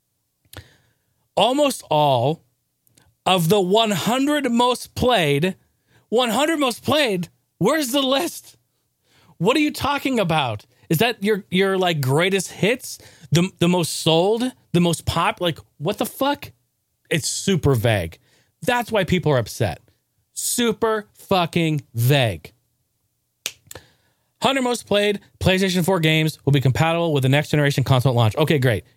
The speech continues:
You told us absolutely nothing. You told us a bunch of shit. You shit in the Home Depot bucket.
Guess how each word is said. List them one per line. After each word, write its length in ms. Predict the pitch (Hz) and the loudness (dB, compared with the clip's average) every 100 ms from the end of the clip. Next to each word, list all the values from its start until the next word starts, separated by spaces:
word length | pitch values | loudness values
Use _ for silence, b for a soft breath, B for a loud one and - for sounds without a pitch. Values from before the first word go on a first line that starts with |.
| - | -2
You 120 | 190 | -2
told 240 | 233 214 | 0 -2
us 80 | 190 | -2
absolutely 500 | - 175 175 175 151 | -2 -4 -2 -2 0
nothing. 340 | 139 151 123 | 2 2 0
You 80 | 120 | -2
told 200 | 135 185 | 0 0
us 100 | 160 | 0
a 40 | 143 | 0
bunch 180 | 160 | -2
of 80 | 139 | -2
shit. 280 | - - 127 | -2 -2 0
You 100 | 113 | 0
shit 300 | - - 220 | 0 0 0
in 80 | 208 | 0
the 200 | 196 160 | 0 2
Home 160 | 202 | 2
Depot 320 | 190 190 165 151 | 0 0 0 2
bucket. 480 | 135 123 156 - | 2 2 -2 -4